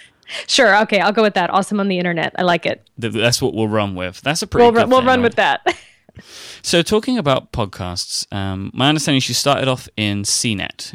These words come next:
Speaker 2: is sort of like your, your entry into this, this realm.
Speaker 1: Mm-hmm.
Speaker 2: Um, and you started as an intern there, right? Am I right in thinking that?
Speaker 1: Yeah, that's correct. Um, after I graduated college, I moved out to San Francisco, and, uh, within a few months, I, I got an internship over at C net.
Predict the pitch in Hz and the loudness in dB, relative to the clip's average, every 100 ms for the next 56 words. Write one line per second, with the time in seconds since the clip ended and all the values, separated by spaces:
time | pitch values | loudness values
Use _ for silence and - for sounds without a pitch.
0 | - 101 - 104 104 101 92 - 92 95 | -16 -10 -10 -10 -10 -10 -10 -10 -10 -8
1 | 95 - 110 107 - 92 87 87 - 98 | -10 -6 -6 -6 -8 -8 -10 -10 -12 -12
2 | 98 - - - 98 - 95 78 60 - | -10 -8 -8 -6 -8 -6 -8 -8 -12 -18
3 | _ _ _ - 208 98 92 98 - 113 | _ _ _ -8 -6 -4 -6 -8 -6 -4
4 | 110 123 120 - 135 117 113 - 107 120 | -4 -2 -4 0 0 0 -4 -6 -6 -4
5 | 165 175 107 87 80 60 71 92 101 - | -4 -4 -6 -10 -10 -14 -14 -12 -12 -6
6 | 110 113 110 - 120 120 127 127 135 - | -4 -4 -6 -4 -4 -4 -6 -6 -8 -10
7 | _ _ _ _ - 269 214 196 - - | _ _ _ _ -2 0 0 -4 -10 -10
8 | 170 - - 185 175 180 - 190 175 175 | -10 -10 -12 -10 -6 -6 -4 -4 -2 -2
9 | 170 175 180 185 175 170 175 175 175 185 | -2 -6 -2 0 2 0 -2 -2 -2 0
10 | 175 185 185 170 175 190 - 175 165 160 | -2 -2 -4 -4 -2 -4 -2 0 2 2
11 | 170 165 160 165 160 151 - - - - | 2 2 0 2 2 2 0 -6 -14 -14
12 | - - - 202 214 202 - 233 226 208 | -16 -4 0 4 4 2 4 6 8 6
13 | 190 - 175 156 170 175 170 165 165 165 | 4 2 2 2 2 0 0 -4 -2 -2
14 | - 160 156 156 156 - 175 160 - | -2 -2 -2 0 0 0 -4 -2 -4